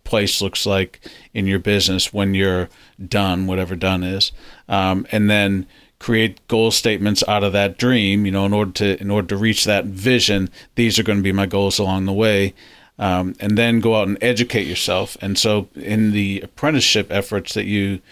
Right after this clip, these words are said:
that you did, that would, that's probably what we would call the, the learning, the educating, uh, self-educating portion. There's lots of ways to self-educate. You can go to school, or you can go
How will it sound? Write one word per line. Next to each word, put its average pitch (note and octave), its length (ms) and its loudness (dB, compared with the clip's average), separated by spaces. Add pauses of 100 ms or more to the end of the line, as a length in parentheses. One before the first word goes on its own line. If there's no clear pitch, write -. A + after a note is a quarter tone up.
(180)
that G#2+ 120 -2
you G#2 140 2
did, G#2+ 280 2
that A2 180 0
would, G2+ 300 -2
that's A2 180 -2
probably A2+ 420 0
what G#2 200 0
we G#2+ 180 2
would G#2 140 -2
call G2+ 200 -2
the, F#2+ 280 -2 (320)
the F#2+ 200 0
learning, G#2 460 2
the F#2 80 0
educating, F#2+ 720 -2 (380)
uh, F#2 160 -2
self-educating G2+ 840 -2
portion. G2 500 -2
There's G#2+ 160 2
lots A#2+ 240 2
of B2 80 2
ways G#2+ 200 2
to G2+ 60 0
self-educate. G2 720 0
You G2+ 60 -4
can G#2 100 -6
go G#2+ 140 2
to F2+ 60 -4
school, C3 420 2
or A#2 100 2
you G2+ 120 0
can G#2+ 120 -6
go G#2+ 300 2